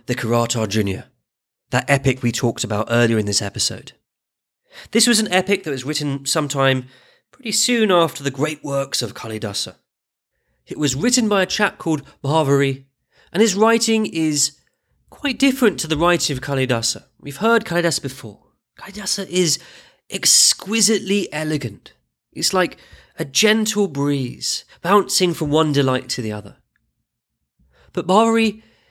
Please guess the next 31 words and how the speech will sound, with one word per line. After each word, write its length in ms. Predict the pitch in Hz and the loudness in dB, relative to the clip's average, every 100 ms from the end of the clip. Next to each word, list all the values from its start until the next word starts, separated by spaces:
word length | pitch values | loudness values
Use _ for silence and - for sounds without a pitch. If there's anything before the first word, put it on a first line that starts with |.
| _ | _
he 360 | - 220 220 | -2 2 2
lays 340 | 175 170 175 160 | 4 4 2 2
his 220 | 160 135 | 0 0
words 440 | 139 147 143 127 - | 0 2 2 0 -6
thick 540 | - - 190 143 - - | -10 -8 -4 -4 -4 -10
with 160 | 123 107 | -8 -6
meaning. 560 | 110 113 107 101 - _ _ _ _ _ _ _ - | -2 -2 -2 -6 -16 _ _ _ _ _ _ _ -4
As 140 | 139 | 0
one 240 | 156 185 170 | 2 2 2
medieval 380 | 165 180 170 147 | 4 6 4 2
commentator 520 | 151 139 127 127 123 | 2 2 4 2 2
put 240 | 127 113 | 0 0
it, 200 | 113 - - - - - | 0 -2 -12 -20 -18 -6
"The 140 | 180 | -4
epic 440 | 202 214 208 202 - - | 0 2 2 2 -4 -6
is 140 | 170 165 | -2 0
like 160 | 160 | 0
a 80 | 123 | 0
coconut. 680 | - - 160 139 104 - - _ - | -2 0 2 2 -4 -6 -16 _ -6
You 120 | 147 | 0
need 140 | 165 | 0
to 100 | - | 0
crack 400 | 131 - 220 220 | -4 -4 -4 0
it 60 | 220 | 2
open 340 | 202 196 190 | 4 4 2
with 140 | 143 117 | 2 -2
violent 520 | 117 196 208 196 185 | -2 0 4 4 4
force 320 | - 165 143 | 2 4 4
of 80 | 131 | 4
your 80 | 135 | 4
intellect 500 | 131 123 117 - | 4 2 0 0